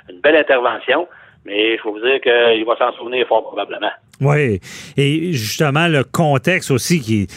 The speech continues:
Speaker 2: on, on se cache pas que c'est digne d'un film, là, ce, ce genre de, d'arrestation-là. Et
Speaker 1: Ouais.
Speaker 2: j'imagine que ça augmente le stress des policiers si c'est quelqu'un qui est dans un véhicule qui ne veut pas s'arrêter et ça prend le fameux tapis de clous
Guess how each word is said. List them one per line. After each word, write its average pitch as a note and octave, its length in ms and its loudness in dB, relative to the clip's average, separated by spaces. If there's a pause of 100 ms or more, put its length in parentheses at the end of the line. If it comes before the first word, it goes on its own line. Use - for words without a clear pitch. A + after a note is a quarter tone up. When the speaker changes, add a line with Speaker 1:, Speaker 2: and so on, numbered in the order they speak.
(280)
Speaker 2:
on, A#2 60 -6 (240)
on G#2 40 -4
se - 80 -10
cache A#2+ 240 -2
pas E3+ 200 4
que - 80 -6
c'est A2+ 160 2
digne C3 300 2
d'un A2 180 2
film, C#3 400 2
là, G#2+ 100 2
ce, G2 240 -2
ce G2+ 180 -2
genre A2 300 2
de, G#2 160 2
d'arrestation-là. G2+ 1160 0 (260)
Et A#2+ 60 0
Speaker 1:
Ouais. A#2+ 120 2
Speaker 2:
j'imagine D3 460 2
que C3+ 60 -4
ça D#3 120 2
augmente C#3 340 2
le B2+ 100 2
stress C#3 340 0
des C3 100 4
policiers C3 480 2
si F3 460 2 (240)
c'est - 100 -16
quelqu'un D3 300 2
qui D#3+ 80 2
est - 20 0
dans C#3 100 4
un B2+ 100 4
véhicule B2 420 2
qui - 160 -2
ne C3+ 180 4
veut A#2+ 200 2 (160)
pas F3+ 180 4
s'arrêter C#3+ 720 2
et C3+ 60 2
ça A#2+ 200 -2
prend D#3 380 4 (420)
le A#2 180 -4
fameux C3 420 0
tapis - 420 -6
de - 140 -16
clous E3 460 0